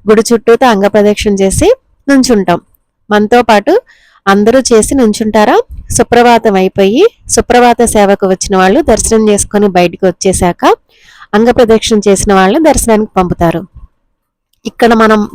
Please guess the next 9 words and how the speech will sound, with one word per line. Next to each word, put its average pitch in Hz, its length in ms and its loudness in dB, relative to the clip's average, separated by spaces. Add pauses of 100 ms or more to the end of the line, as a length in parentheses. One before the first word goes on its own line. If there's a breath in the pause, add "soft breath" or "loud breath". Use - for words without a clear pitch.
దర్శనం 226 380 -2 (100)
చేసుకొని 233 460 0 (560 soft breath)
బయటకు 202 340 2
వచ్చే 196 200 0 (120)
టైంలో 208 340 2 (380 loud breath)
మగవాళ్ళని 220 580 2
అంగ 208 140 0 (100)
ప్రదక్షిణ 220 400 0 (100)
పంపి 202 300 0